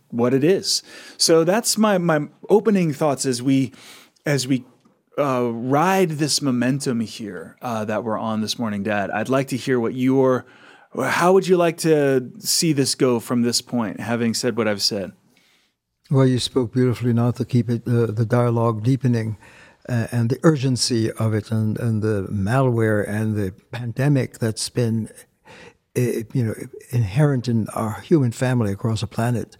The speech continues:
Speaker 2: and, uh, you know, invoking all of our great teachers and scriptures to address it. And that's the context. When you say zoom out, Nath, right, we're, we're embedded every day. Take the everyday person and say the American cultural scene, and that, that's a local lab.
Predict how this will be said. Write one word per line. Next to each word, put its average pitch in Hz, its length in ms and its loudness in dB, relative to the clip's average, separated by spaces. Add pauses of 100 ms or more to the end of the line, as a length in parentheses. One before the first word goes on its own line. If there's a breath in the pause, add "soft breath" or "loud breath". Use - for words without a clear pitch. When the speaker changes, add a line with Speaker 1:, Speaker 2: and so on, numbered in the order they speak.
(580 loud breath)
Speaker 2:
and, 117 340 0
uh, 101 240 -4 (340)
you 135 140 4
know, 107 80 0
invoking 120 640 2
all 123 200 2
of 117 80 0
our 117 100 2
great 117 320 0
teachers 117 380 -2
and 110 100 0
scriptures 110 600 -2
to - 100 -2
address 110 400 0
it. - 120 -6 (640 loud breath)
And 123 160 2
that's 151 260 0
the 139 60 -4
context. 131 440 0
When 127 100 2
you 131 40 2
say 131 220 2
zoom 131 280 2
out, 135 160 0
Nath, 143 380 -2 (420 loud breath)
right, 135 320 0
we're, 156 300 2
we're 208 260 -2
embedded 139 540 2 (220)
every 180 180 2
day. 180 160 4
Take 247 280 -4
the 190 100 4
everyday 180 320 2
person 156 420 0
and 131 240 0
say 143 260 2
the 127 60 4
American 127 600 2
cultural 120 360 2
scene, 104 400 -2
and 101 160 -4
that, 139 160 -2 (140)
that's 151 180 0
a 143 60 6
local 131 280 2
lab. - 380 -4